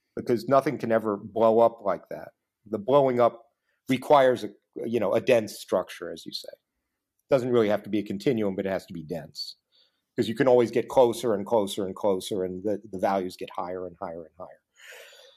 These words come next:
So, yeah, uh, um, you know, one of the motivations is if you, if you're doing a discrete geometry, certain kinds of singularities just are ruled out from the beginning. One, it was just curiosity. I mean, it's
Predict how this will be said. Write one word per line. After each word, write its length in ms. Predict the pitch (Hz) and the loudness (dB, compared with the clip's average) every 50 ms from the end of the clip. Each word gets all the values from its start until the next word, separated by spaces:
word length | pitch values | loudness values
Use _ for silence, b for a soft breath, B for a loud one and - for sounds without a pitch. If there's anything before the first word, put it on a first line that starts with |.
| B B B B B B B _ _ _ | B B B B B B B _ _ _
So, 580 | - - - 185 170 165 170 160 156 151 - - - - | -4 2 6 8 10 10 8 8 4 0 -4 -12 -8 0
yeah, 320 | - 220 226 175 131 - - - 160 | 4 6 6 6 4 2 -2 2 4
uh, 300 | 160 156 147 147 - - - | 6 6 6 4 2 2 4
um, 320 | 151 147 143 139 143 - - _ _ _ _ - - - - | 6 6 6 4 2 -4 -18 _ _ _ _ -20 -20 -8 -2
you 120 | 190 208 | 0 2
know, 120 | 190 147 135 | 4 4 4
one 240 | 131 135 165 180 | 4 4 4 4
of 60 | 214 214 | 4 4
the 80 | 196 | 2
motivations 760 | 170 156 151 151 143 123 123 127 120 123 120 - 131 120 113 127 | 4 4 4 4 4 2 2 2 2 2 0 -2 -6 -6 -4 -4
is 120 | 120 107 123 | -4 -2 -4
if 140 | 117 - | -4 -2
you, 200 | 135 123 117 113 - | -2 -4 -4 -4 -4
if 160 | 135 127 127 | -4 -2 0
you're 100 | 139 135 | 0 0
doing 360 | 117 - 151 160 170 170 156 147 | 2 4 4 6 6 6 4 2
a 40 | |
discrete 500 | 123 120 120 - - - 151 151 151 151 | 0 0 -4 -6 -4 0 0 0 0 0
geometry, 1040 | 147 139 131 127 127 131 143 151 151 143 143 - - 135 120 113 107 104 104 101 - _ _ _ _ _ _ _ _ _ _ | -2 -2 2 2 4 4 4 2 2 -2 -4 -2 0 0 2 2 2 0 -2 -6 -8 _ _ _ _ _ _ _ _ _ _
certain 380 | - - - 156 156 156 147 135 | -10 -4 2 2 2 2 2 -2
kinds 260 | - 139 131 123 110 | -2 0 0 0 -2
of 80 | 117 110 | -4 -4
singularities 640 | - 139 120 113 113 110 107 104 104 101 101 101 98 | -2 -2 0 2 4 4 4 4 2 2 -2 -4 -4
just 300 | - - 104 - - - - - | -4 -6 -6 -6 -8 -8 -4 -2
are 100 | 120 110 | -2 0
ruled 320 | 104 113 120 120 117 - | 2 2 2 2 2 2
out 280 | 110 104 101 101 - - | 0 0 0 -2 -4 -8
from 100 | 110 98 | -12 -12
the 80 | 92 | -10
beginning. 400 | 87 92 87 90 95 98 95 85 - _ _ _ _ _ _ _ _ _ _ _ _ _ _ _ _ _ _ _ _ _ _ _ _ _ _ _ _ _ | -10 -10 -8 -6 -6 -6 -6 -8 -14 _ _ _ _ _ _ _ _ _ _ _ _ _ _ _ _ _ _ _ _ _ _ _ _ _ _ _ _ _
One, 360 | - 147 156 175 208 226 240 240 | -2 0 4 4 6 6 6 4
it 140 | 214 - 185 | 2 4 4
was 180 | 185 180 147 | 4 4 4
just 260 | - 185 180 - - - | 2 -2 -4 -4 -2 0
curiosity. 800 | - 180 180 180 190 202 233 254 220 - - 156 110 101 98 | 2 4 4 4 4 2 0 -2 -2 -2 -2 -2 0 0 0
I 80 | 104 113 | 2 2
mean, 200 | 123 131 135 135 | 0 0 -2 -2
it's 200 | 147 139 - | -4 -6 -6